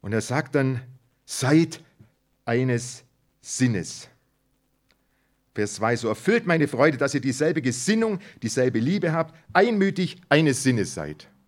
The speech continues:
Und das ist natürlich auch ein weites Feld, eines Sinnes. Was heißt eines Sinnes? Heißt eines Sinnes, wir müssen den gleichen, äh,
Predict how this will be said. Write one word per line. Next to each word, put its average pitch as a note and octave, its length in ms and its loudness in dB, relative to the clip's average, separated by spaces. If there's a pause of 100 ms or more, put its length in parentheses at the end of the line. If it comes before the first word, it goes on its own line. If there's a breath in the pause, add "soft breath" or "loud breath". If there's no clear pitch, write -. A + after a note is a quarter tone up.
(460 loud breath)
Und - 80 -20
das - 80 -10
ist - 20 -6
natürlich A#2 260 0
auch F#2 100 2
ein A2 60 -2
weites B2 280 0
Feld, B2+ 260 -2
eines B2 320 -4
Sinnes. A2+ 280 -6
Was G#2+ 180 -6
heißt A2 180 -6
eines G#2+ 300 -8
Sinnes? G2+ 380 -10 (640 soft breath)
Heißt C3 240 -2
eines C3+ 300 -2
Sinnes, D3+ 360 2 (460 soft breath)
wir A#2+ 100 -4
müssen D3 320 -2
den C3 160 -2
gleichen, C3+ 440 -2 (120)
äh, A2 220 -2